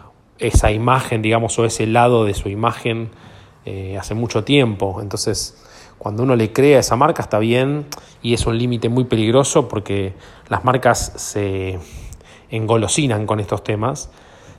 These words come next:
Con esto quiero decir que se quieren subir a los temas que hay porque la gente habla de eso y qué mejor que la gente hable de tu marca.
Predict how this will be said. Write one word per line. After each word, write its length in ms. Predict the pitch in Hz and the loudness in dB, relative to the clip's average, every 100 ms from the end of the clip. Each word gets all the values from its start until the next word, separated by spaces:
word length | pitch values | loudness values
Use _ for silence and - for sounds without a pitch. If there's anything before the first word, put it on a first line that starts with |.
| - - | -20 -10
Con 140 | 110 | -6
esto 180 | 107 104 | -4 -2
quiero 160 | 110 | 0
decir 220 | 110 107 113 | 0 0 -2
que 100 | - | 0
se 160 | 107 | 0
quieren 200 | 104 127 | 2 0
subir 360 | - 110 127 120 | 0 0 2 2
a 60 | |
los 160 | 104 - | 0 0
temas 300 | 110 101 95 | -4 -2 -4
que 100 | - | -2
hay 220 | 107 110 | 0 0
porque 340 | 110 107 101 107 | -2 -4 -2 -4
la 100 | 98 | -2
gente 300 | 120 110 110 | -4 0 2
habla 260 | 110 107 | 4 4
de 100 | 110 | 4
eso 260 | 123 - 123 | 2 2 0
y 160 | 120 | -2
qué 140 | 110 110 | -4 -2
mejor 360 | 104 - 117 | -2 0 -2
que 120 | 107 107 | 0 -2
la 100 | 98 | -2
gente 360 | 117 107 101 | -2 -2 0
hable 180 | 107 107 | 0 0
de 80 | 107 | 0
tu 100 | 127 | 2
marca. 680 | 131 117 135 143 - - | 2 2 2 0 -2 -18